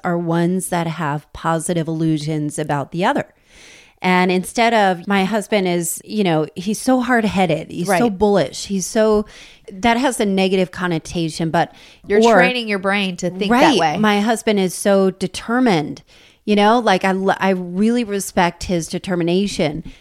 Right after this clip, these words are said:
Speaker 1: Has such a different, like, it changes your whole marriage. It
Speaker 2: It's
Speaker 1: changes
Speaker 2: one of
Speaker 1: the whole
Speaker 2: my,
Speaker 1: relationship.
Speaker 2: it's one of my gifts for which I am most proud. I can look at any student behavior, except for a couple. There are a few that are, you know,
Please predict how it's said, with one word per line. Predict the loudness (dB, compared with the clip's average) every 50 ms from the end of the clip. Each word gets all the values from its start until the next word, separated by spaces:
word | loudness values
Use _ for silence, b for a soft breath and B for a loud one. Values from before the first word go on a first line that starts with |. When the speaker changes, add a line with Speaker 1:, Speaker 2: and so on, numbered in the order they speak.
| B B
Speaker 1:
Has | -2 -2 -2 -4
such | -6 -8 -4 -2 -2 0 0 -2
a | -4 -4
different, | -4 -8 -14 -18 -18 -6 -2 -2 -2 -2 -2 -2 0 0 -2 -4 -6 B B B B B B -2
like, | 0 0
it | 0 -2
changes | -2 -4 -2 0 0 0 0 0 -2 -2 -2
your | -2 0
whole | 0 2 2
marriage. | 2 2 2 2 0 0 -2 -2 0 0
It | 0
Speaker 2:
It's | 0 0 0
Speaker 1:
changes | 0 2 4
Speaker 2:
one | 4 4 4
of | 4 4
Speaker 1:
the | 4 4
whole | 4 4
Speaker 2:
my, | 6 6 6 4
Speaker 1:
relationship. | 4 4 2 0 -2 -4 -6 -6 -6 -8 -8 -8 -6 -6
Speaker 2:
it's | -6 -6 -4
one | -2 0 0
of | 0 0
my | -2 -2 -2 -2
gifts | -2 -2 -2 -2 -2 -4 -6 -12 -14 -14 -16 -18 _ _ _ _ _ _ _ _
for | -6 -4 -2 0
which | 0 0 0 -2
I | -4 -4
am | -4 -4
most | -6 -6 -8 -8 -8
proud. | -10 -8 -8 -8 -10 -14 -16 _ _ _ _
I | -4 -4
can | -4 -4 -6 -6 -4
look | -4 -4 -4
at | -6 -8 _ _ _ _
any | -4 -2 -2 -2 -4 -6 -8
student | -10 -8 -4 -4 -4 -4 -4 -6
behavior, | -8 -8 -8 -8 -6 -6 -6 -4 -6 -6 -8 _ _ _ _ _ _ _ _ _ _ _ _ _ _ _ _ _ _
except | -10 -8 -4 -2 -4 -2 -2
for | -4 -8
a | -6
couple. | -4 -6 -6 -4 -6 -8 -6
There | -4 -4 -4
are | -4
a | -6
few | -8 -6 -6 -4 -4 -6 -8 -10 -12 -8
that | -6 -6
are, | -6 -6 -8 -10
you | -12 -10
know, | -10 -12